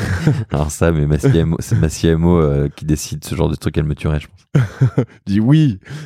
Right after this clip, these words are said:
Speaker 2: elle dira oui après. Il faudra que, euh, bon, je, je, je vais négocier après, après cet épisode. Euh,
Speaker 1: Mais ils peuvent m'écrire, hein, euh,
Speaker 2: hein ?
Speaker 1: avec plaisir pour en parler, ouais.
Speaker 2: On t'écrit où ?
Speaker 1: Euh, romain at lewagon point org.
Speaker 2: Ok, romain at lewagon point org. Euh,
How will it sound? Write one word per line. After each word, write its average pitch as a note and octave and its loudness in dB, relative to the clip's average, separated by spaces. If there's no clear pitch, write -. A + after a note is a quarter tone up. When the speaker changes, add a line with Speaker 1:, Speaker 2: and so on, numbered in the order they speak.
Speaker 2:
elle G#2 -2
dira G#2+ 2
oui B2+ 4
après. B2+ 0
Il A#2+ -10
faudra F#2+ 2
que, F#2+ 0
euh, F2+ 0
bon, F2+ 0
je, E2+ 2
je, E2+ 2
je F2 0
vais F#2 2
négocier F#2 2
après, D#2+ 0
après D2+ -6
cet D#2 -8
épisode. D2+ -4
Euh, G2+ 2
Speaker 1:
Mais G2+ 2
ils G2 -2
peuvent G2+ 2
m'écrire, G#2+ 0
hein, E2 -2
euh, D2+ -6
Speaker 2:
hein ? C3 2
Speaker 1:
avec E2 -12
plaisir E2+ -2
pour E2+ -10
en D#2 -8
parler, E2+ -2
ouais. D2+ -6
Speaker 2:
On G#2 0
t'écrit G2 2
où ? G#2 0
Speaker 1:
Euh, E2 4
romain F#2 2
at G2 0
lewagon D#2+ 0
point D#2 0
org. D#2+ -2
Speaker 2:
Ok, - -4
romain F2 0
at - -18
lewagon D#2 -2
point - -4
org. D#2 -6
Euh, D#2 0